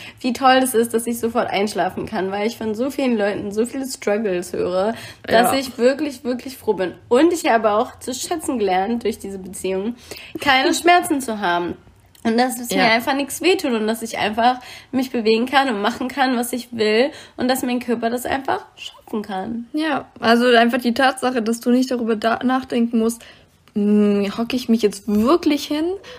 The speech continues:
Speaker 2: Macht das Sinn? Komme ich dann wieder hoch? Oder werden meine Schmerzen nur noch stärker und ich mach's lieber nicht?
Speaker 1: Ich find das voll krass, weil ich hab immer gedacht, das ist nur bei alten Menschen so.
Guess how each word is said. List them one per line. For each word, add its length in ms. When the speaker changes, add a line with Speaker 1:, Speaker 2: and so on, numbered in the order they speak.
Speaker 2:
Macht 280
das 160
Sinn? 180
Komme 240
ich 60
dann 180
wieder 180
hoch? 280
Oder 260
werden 180
meine 140
Schmerzen 440
nur 120
noch 160
stärker 400
und 100
ich 60
mach's 240
lieber 160
nicht? 460
Speaker 1:
Ich 80
find 140
das 120
voll 160
krass, 260
weil 140
ich 80
hab 100
immer 220
gedacht, 240
das 100
ist 100
nur 100
bei 140
alten 360
Menschen 440
so. 360